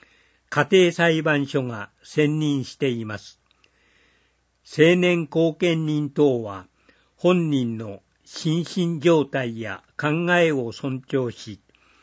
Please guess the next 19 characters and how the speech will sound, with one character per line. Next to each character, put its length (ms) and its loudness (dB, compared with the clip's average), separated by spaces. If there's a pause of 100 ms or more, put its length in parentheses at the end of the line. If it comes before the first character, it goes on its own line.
(480)
財 240 6
産 340 0
管 300 0
理 120 -12
と 320 -10 (460)
心 380 -4
情 280 4
看 360 -2
護 420 -8
を 60 -10
行 140 0
う 260 2
こ 140 -6
と 120 -4
が 160 -8
で 160 -10
き 180 -8
ま 140 -6
す。 340 -20